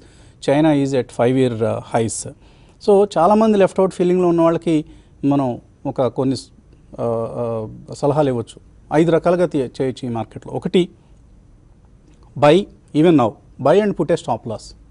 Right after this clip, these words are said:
ఒక Stop లాస్‌తో కొనుక్కు-, కొనుగోలు చేసి stop loss టచ్ అయినప్పుడు మర్చిపోండి మీ పొజిషన్ని. తర్వాత రెండవది, ఆ, already ఎవరైనా enter అయి ఉంటే మార్కెట్స్‌లో,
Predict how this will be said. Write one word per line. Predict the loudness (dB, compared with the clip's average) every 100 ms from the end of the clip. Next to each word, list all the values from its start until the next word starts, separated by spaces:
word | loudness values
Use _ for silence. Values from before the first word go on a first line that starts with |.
| -20 _ -18
ఒక |
Stop | -8 -6 -2
లాస్‌తో | -4 -2 -6 -6 -12 -20 -20 -20 -18 -18 -14 -2
కొనుక్కు-, | 0 0 -2
కొనుగోలు | -2 2 4 2
చేసి | 0
stop | -2 -2
loss | -2 -4
టచ్ |
అయినప్పుడు | -8 -8 -8 -10 -14 _ _ -20 _ -20 -8
మర్చిపోండి | -8 -6 -6 -6
మీ |
పొజిషన్ని. | -8 -12 -14 -20 -20 -20 _ _ -2
తర్వాత | 2 2 2
రెండవది, | 2 4 4 2 -2 -16 -20 -6 0
ఆ, | 2 2 0 -6 -4 0
already | 2 4 4
ఎవరైనా | 4 2 0
enter | 0 -2
అయి |
ఉంటే | 0 -2
మార్కెట్స్‌లో, | -4 -4 -8 -8 -8